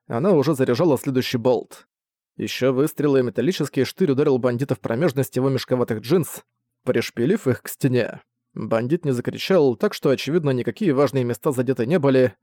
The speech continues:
Флешетта была не совсем экспертом, скорее, совсем не экспертом по таким вопросам, но она была на девяносто девять процентов уверена, что у мужчин около колен ничего не болтается.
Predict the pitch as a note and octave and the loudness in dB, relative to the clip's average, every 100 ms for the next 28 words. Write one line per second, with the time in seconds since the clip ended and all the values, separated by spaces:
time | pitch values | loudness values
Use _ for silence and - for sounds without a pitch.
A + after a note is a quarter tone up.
0 | _ _ _ C#3 C#3+ C4+ - D3+ D#3+ D#3+ | _ _ _ -4 -2 -4 -2 0 0 0
1 | - G3+ C#3 G#2+ - F#3+ F#3+ D3+ C#3 - | 0 0 -2 -4 -4 -2 0 0 -2 -4
2 | _ _ _ - - C4 G#3 - F3 E3+ | _ _ _ -10 -2 2 2 0 0 0
3 | B2 A2+ G#2 - E3+ D#3+ C3 - B2+ B2+ | 0 -2 -4 -2 -2 0 -4 -4 -4 -2
4 | A2+ D3+ F#3 - C3+ B2 _ _ A2+ C#3 | 0 0 -2 0 -2 -4 _ _ -4 0
5 | A#3 C#3 D#3+ E3 B2 A#2+ C#3+ G#3+ - B2+ | 2 2 2 2 0 0 0 0 0 0
6 | D3+ - A#2 - D#3+ B2 - C#3+ A#3 C#3 | 0 -2 -4 -2 -2 -2 -2 0 2 2
7 | B2 - F3 B2+ A#2 A3 D3 C#3 B2 C3 | 0 0 2 2 0 0 0 2 0 2
8 | F3+ C#3+ B2 C3+ C3+ C3 A#2 G#2+ C3 - | 0 0 0 0 0 2 0 2 0 0
9 | - - - | -6 -10 -10